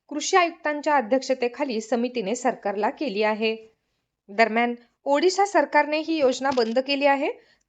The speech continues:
त्यानंतर महाराष्ट्र सरकार याबाबत काय निर्णय घेणार, याकडे सर्वांचेच लक्ष आहे. एक रुपयात पीक विमा योजनेत मोठा घोटाळा झाल्याचा आरोप सुरेश धस यांनी केला होता. ओडिशात देखील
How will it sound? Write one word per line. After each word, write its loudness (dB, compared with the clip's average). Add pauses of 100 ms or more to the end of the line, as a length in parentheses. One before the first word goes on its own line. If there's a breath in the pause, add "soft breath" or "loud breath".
त्यानंतर 0
महाराष्ट्र -4
सरकार -2
याबाबत 0
काय -2
निर्णय -2
घेणार, 0 (300 soft breath)
याकडे -2
सर्वांचेच -4
लक्ष -2
आहे. 0 (880)
एक 0
रुपयात 2 (140)
पीक -6
विमा 0
योजनेत 0 (300 soft breath)
मोठा 0
घोटाळा 4
झाल्याचा 0
आरोप 2 (220 soft breath)
सुरेश -2
धस 2
यांनी 0
केला -2
होता. 2 (680)
ओडिशात 0
देखील -4